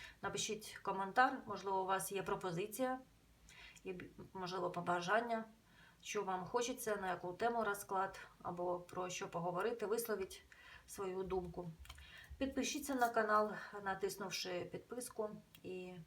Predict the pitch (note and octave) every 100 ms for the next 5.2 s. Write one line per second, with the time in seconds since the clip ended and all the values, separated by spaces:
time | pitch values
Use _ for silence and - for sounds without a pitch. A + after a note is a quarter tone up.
0 | - - F#3+ F#3+ F3+ F#3 F3+ F3+ F3+ -
1 | F3+ F#3+ A3+ C4+ A#3+ A#3 - G3+ G3 G3+
2 | G3 F#3 F#3 F3+ F3+ F3+ A#3 A#3+ - -
3 | E3+ F3+ F3+ F3 - G3 F#3 F3+ F#3+ A#3
4 | B3 A#3+ G#3 G#3 G3+ G3 E3+ E3+ F3 G3
5 | G3+ G3+